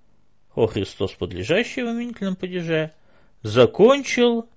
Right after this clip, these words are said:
Христос слова. Слова у нас с артиклем, то есть какие-то слова –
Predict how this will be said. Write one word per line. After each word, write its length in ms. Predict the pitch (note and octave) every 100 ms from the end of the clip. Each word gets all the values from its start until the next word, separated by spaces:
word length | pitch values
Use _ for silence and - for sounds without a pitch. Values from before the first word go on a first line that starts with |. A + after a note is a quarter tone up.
| _
Христос 880 | B2+ A2+ - - E3+ G3+ G3+ - - - _ _ _ _ _ _
слова. 720 | - - A2+ C3 C3 E2+ - - _ _ _ _ _ - _ _ _ -
Слова 420 | - D3+ F3 E3
у 100 | C3
нас 200 | A#2 G#2
с 120 | -
артиклем, 640 | A2+ - C4 C#4+ G#3 D#3
то 100 | B2
есть 140 | G2 -
какие-то 720 | A2+ - - F3+ D3 G#2+ F#2
слова – 680 | - A2 G2+ A#2+ D#3+ C#3+